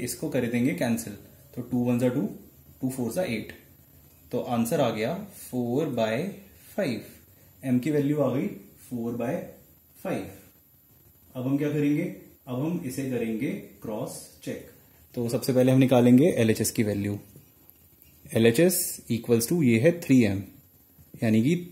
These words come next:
three into m की value, m की value क्या है, फ़ोर बाई फ़ाइव, तो यहां लिखेंगे हम फ़ोर बाई फ़ाइव,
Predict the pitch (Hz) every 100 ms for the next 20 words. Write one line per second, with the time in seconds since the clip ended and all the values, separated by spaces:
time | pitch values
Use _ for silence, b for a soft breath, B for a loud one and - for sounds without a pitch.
0 | - 123 123 170 - 117 110 120 175 -
1 | 120 120 127 120 107 107 113 110 131 123
2 | 131 131 131 175 180 127 117 143 147 101
3 | 98 - - b b b - 117 113 117
4 | 123 139 143 - 110 117 123 170 135